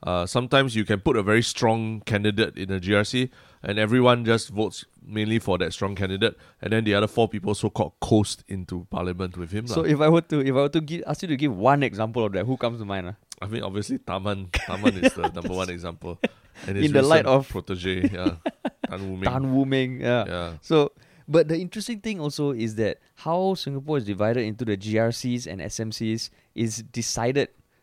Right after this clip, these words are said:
Speaker 1: Mm.
Speaker 2: by a committee.
Speaker 1: Yeah.
Speaker 2: And, and so that's where there's also been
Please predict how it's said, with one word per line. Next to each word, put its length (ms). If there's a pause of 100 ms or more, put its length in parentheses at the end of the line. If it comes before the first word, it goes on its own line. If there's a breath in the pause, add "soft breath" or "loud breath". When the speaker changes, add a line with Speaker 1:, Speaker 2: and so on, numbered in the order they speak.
Speaker 1:
Mm. 40
Speaker 2:
by 440 (340)
a 100
committee. 680 (340)
Speaker 1:
Yeah. 240
Speaker 2:
And, 680 (240 soft breath)
and 220
so 140
that's 340
where 100
there's 160
also 220
been 340